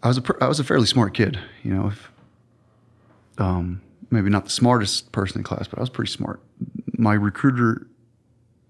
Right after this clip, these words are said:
convinced me to sign up for information technologist, I think it is,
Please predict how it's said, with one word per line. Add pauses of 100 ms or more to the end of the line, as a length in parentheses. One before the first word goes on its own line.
(120)
convinced
me
to
sign
up
for
information
technologist,
I
think
it
is,